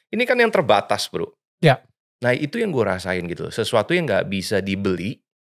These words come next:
Speaker 1: sesuatu yang nggak bisa lu temuin hanya dengan lu minta dari orang, kayak
Speaker 2: Hmm.
Speaker 1: tadi,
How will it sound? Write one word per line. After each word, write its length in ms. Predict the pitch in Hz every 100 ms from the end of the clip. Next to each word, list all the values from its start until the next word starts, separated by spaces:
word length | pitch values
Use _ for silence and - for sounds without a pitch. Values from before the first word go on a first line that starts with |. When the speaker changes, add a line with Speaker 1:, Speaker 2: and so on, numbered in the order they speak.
| _ _ _ _ _
Speaker 1:
sesuatu 440 | 131 120 117 113
yang 120 | 170
nggak 180 | 147 107
bisa 200 | 101 -
lu 140 | 107 107
temuin 440 | - 110 110 110
hanya 260 | 107 110 107
dengan 440 | 101 101 101 107
lu 160 | 117 113
minta 360 | 113 95 104 101
dari 240 | 95 101
orang, 560 | 98 90 90 95 135 151
kayak 160 | 87
Speaker 2:
Hmm. 100 | 80
Speaker 1:
tadi, 260 | 85 87